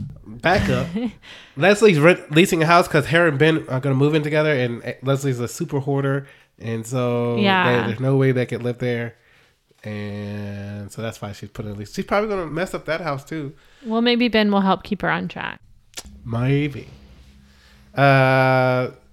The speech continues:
Speaker 1: Anne is a gymnast for some reason. That's her costume.
Speaker 2: Yeah, she's
Speaker 1: <laughs>
Speaker 2: an Olympic medalist.
Speaker 1: April didn't have one. You would think she would go all out.
Speaker 2: Yes, but April also, like, came in from D C.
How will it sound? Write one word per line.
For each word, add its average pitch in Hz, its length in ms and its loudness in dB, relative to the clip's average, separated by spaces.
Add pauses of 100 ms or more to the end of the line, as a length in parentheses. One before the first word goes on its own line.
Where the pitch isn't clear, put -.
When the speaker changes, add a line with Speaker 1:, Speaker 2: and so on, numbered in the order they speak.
(800)
Speaker 1:
Anne 170 220 2
is 139 140 -2
a 120 40 -6
gymnast 113 460 -2
for 101 100 -12
some 107 180 -10
reason. 104 360 -10
That's 117 180 -8
her 117 100 -8
costume. - 520 -14
Speaker 2:
Yeah, 214 540 4
she's 240 300 6
Speaker 1:
<laughs> 208 60 6
Speaker 2:
an 240 100 4
Olympic 214 800 0 (160)
medalist. 208 840 -4 (560)
Speaker 1:
April 147 260 -4
didn't 135 200 -4
have 131 220 -6
one. 98 240 -10 (140)
You 127 140 -12
would 131 100 -10
think 147 180 -10
she 139 120 -14
would 120 140 -12
go 110 160 -12
all 110 200 -12
out. 117 260 -14 (460)
Speaker 2:
Yes, 302 540 -2
but 254 180 0
April 240 280 4
also, 226 340 4
like, 185 240 2
came 190 220 0
in 180 160 -2
from 180 200 -2
D 170 160 0
C. 196 500 -8